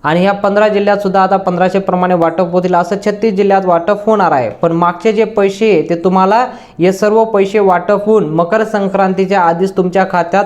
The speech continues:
पैसे जमा होणार आहे. ही सर्वात मोठी अपडेट, आपल्याकडे नवीन जीआर आला आहे, त्या जीआर अनुसार मी तुमच्यापर्यंत पोहोचवण्याचा प्रयत्न करतोय. आतापर्यंत चाळीस लाख बहिणींच्या खात्यात पैसे जमा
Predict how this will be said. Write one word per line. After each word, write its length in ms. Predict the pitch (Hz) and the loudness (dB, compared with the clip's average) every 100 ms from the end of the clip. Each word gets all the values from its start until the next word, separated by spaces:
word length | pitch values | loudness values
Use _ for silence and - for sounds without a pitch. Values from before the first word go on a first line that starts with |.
| 202 | 0
पैसे 220 | 180 180 | 0 0
जमा 300 | 165 165 185 190 | 0 2 0 0
होणार 300 | 185 170 156 | 0 2 2
आहे. 180 | 147 123 | 2 0
ही 160 | 156 170 | 0 0
सर्वात 400 | 185 190 196 190 | 0 0 0 0
मोठी 220 | 190 196 | 0 0
अपडेट, 360 | 175 170 190 | 0 0 0
आपल्याकडे 420 | 175 175 175 180 180 | 0 0 0 2 2
नवीन 340 | 170 175 180 | 2 0 0
जीआर 280 | 165 175 170 | 2 2 2
आला 180 | 165 175 | 2 2
आहे, 100 | 226 - - - | 0 -6 -16 -2
त्या 100 | 185 | -2
जीआर 340 | 165 175 196 190 | 0 2 2 2
अनुसार 360 | 185 180 185 | 0 0 0
मी 120 | 180 | 0
तुमच्यापर्यंत 580 | 170 165 165 170 170 165 | -2 -2 0 0 2 0
पोहोचवण्याचा 600 | 170 165 156 156 147 214 | 0 0 0 0 0 0
प्रयत्न 420 | 247 233 214 180 | 0 0 0 0
करतोय. 360 | 170 156 143 123 - - - - | -2 -2 0 -2 -2 -18 -20 -6
आतापर्यंत 600 | 151 165 226 226 220 214 | -4 0 0 2 0 0
चाळीस 440 | 214 202 185 202 208 | 0 0 0 0 2
लाख 140 | 208 | 0
बहिणींच्या 500 | 190 185 190 190 196 190 | 2 0 0 0 -2 -2
खात्यात 260 | 175 180 180 | -2 -2 -2
पैसे 360 | 180 170 185 | -2 0 0
जमा 340 | 165 170 190 | 0 0 0